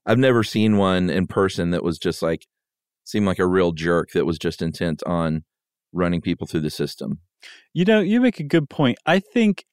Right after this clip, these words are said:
Speaker 2: every, every scientific study that involves human subjects should be required to get their, their population sample from traffic court.
Speaker 1: <laughs>
Speaker 2: There's no better, like,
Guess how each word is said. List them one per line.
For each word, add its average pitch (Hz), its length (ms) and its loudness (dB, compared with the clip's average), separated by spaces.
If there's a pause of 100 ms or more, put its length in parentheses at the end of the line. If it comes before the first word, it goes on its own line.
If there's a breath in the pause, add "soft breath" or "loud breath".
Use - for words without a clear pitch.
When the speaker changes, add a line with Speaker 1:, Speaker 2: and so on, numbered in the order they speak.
(100)
Speaker 2:
every, 175 680 2 (1000)
every 165 540 2
scientific 160 720 0
study 127 440 2
that 113 160 2
involves 120 440 0
human 135 280 0
subjects 110 720 -2 (380)
should 143 240 -2
be 151 160 4
required 139 500 2
to 127 100 0
get 123 220 -4
their, 127 300 2 (260)
their 131 140 2
population 123 720 2
sample 113 440 -2
from 113 540 2
traffic - 460 -2
court. - 380 -6 (340)
Speaker 1:
<laughs> - 360 -4
Speaker 2:
There's 160 240 4
no 185 300 8
better, 175 480 6
like, 139 320 2